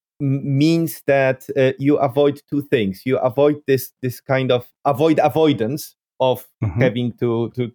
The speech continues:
Speaker 1: to, to do something, but you also avoid doing something because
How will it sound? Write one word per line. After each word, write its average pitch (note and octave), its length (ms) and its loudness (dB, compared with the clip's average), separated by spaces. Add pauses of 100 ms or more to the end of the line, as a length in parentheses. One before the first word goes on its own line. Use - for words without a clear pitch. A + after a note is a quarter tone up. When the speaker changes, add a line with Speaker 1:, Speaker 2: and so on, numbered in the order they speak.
Speaker 1:
to, A2+ 100 -12 (140)
to B2+ 60 -8
do A#2 160 -8
something, G#2+ 400 -8 (440)
but C3 200 0
you D#3 80 4
also F3 260 0
avoid C#3+ 480 0 (200)
doing D3 300 4
something C#3 600 -4
because C#3 840 0